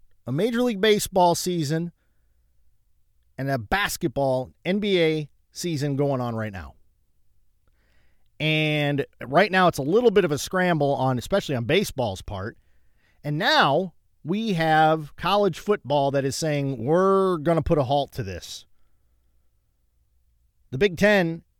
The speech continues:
is rumored, and it hasn't happened as of me recording this yet, but it probably will, that they are going to cancel the fall season. No college football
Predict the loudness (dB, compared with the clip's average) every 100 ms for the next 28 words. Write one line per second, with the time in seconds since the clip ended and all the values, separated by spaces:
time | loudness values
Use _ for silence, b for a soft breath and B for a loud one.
0 | _ _ -6 -2 -2 2 2 2 0 0
1 | -6 -6 -6 -2 -2 -2 -2 -4 -2 -4
2 | -4 -6 -14 _ _ -2 0 0 -2 -2
3 | -2 0 4 4 4 0 -4 -4 -4 -4
4 | -6 -8 -6 -8 -12 -10 -10 -10 -10 0
5 | 4 6 4 0 -6 b b b -8 -2
6 | 2 2 2 0 0 -2 -2 -4 -2 -2
7 | -2 -2 -2 -2 -2 -6 -10 _ _ _
8 | _ -4 -2 -2 -8 -20 _ _ _ _
9 | _ _ -2 0 2 2 2 0 -2 -4
10 | -2 0 2 0 -2